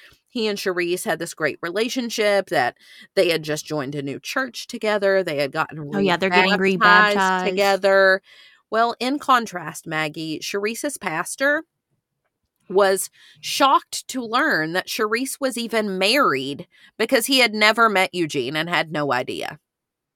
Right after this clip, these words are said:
Speaker 2: Wow.
Speaker 1: Apparently they weren't
Speaker 2: So again,
Speaker 1: rebaptized together either.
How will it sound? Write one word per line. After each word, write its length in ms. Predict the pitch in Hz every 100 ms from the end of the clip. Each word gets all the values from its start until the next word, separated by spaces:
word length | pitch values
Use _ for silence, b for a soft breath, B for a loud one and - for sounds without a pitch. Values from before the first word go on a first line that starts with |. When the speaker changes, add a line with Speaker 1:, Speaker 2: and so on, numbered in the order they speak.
| - _ _ _ _ _ _ _ -
Speaker 2:
Wow. 880 | - 226 226 214 208 196 196 190 214
Speaker 1:
Apparently 340 | 302 294 302
they 140 | 285 247
weren't 180 | 220
Speaker 2:
So 160 | 202 247
again, 480 | 233 220 220 208 196
Speaker 1:
rebaptized 260 | 131 -
together 380 | - 139 139 131
either. 380 | 101 117 - 151